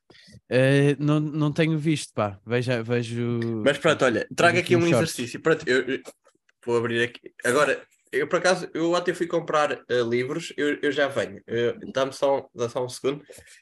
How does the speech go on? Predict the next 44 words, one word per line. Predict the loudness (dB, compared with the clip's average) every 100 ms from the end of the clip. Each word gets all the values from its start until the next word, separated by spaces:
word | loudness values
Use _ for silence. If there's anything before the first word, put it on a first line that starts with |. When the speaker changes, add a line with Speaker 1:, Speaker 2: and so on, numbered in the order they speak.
| -6
Speaker 1:
Tá | 0
bem. | 2
Speaker 2:
Ahm, | 2 -2 -10 _ _ _ _ -20 _ _ _
pronto, | -2 0
eu | -4
tenho | 0 2
aqui | 2 2
quatro | 2 0 -2
livros, | -4 -4 -8 -16 -8
comprei | -6 0 0
ontem. | 2 -2 -8 -12 _ _ _ _ _ _ _ _ _ _ _ _ -20 -20 -14
E | -2
o |
que | -2
é |
que | 2
vamos | 0 2
fazer? | 0 0 0
Vais | 0 0
tentar | 0 2 2
adivinhar | 2 2 0
o | 0
preço | -2 -4 -4
deles. | -4 -6 -16 _ _ _ _
Speaker 1:
Ok. | -4 -4 -4 -2 0 -2 -6 _ -16 -12
Só | 0 4
através | 4 4 4 4
do | 2
título | 2 0 0 -2 -2 -2
ou | -2
t-, | 0 -2
ou | -2
também | -2 -2
tenho | -4 -4
direito | 0 2 2
a | 2
ver | 0
a | 0
capa? | -2 -4 -6 -10 _ _ -4
Speaker 2:
Não, | 0 2
eu | 2
vou | 0
mostrar | -4 -4 -4
tudo. | -4 -6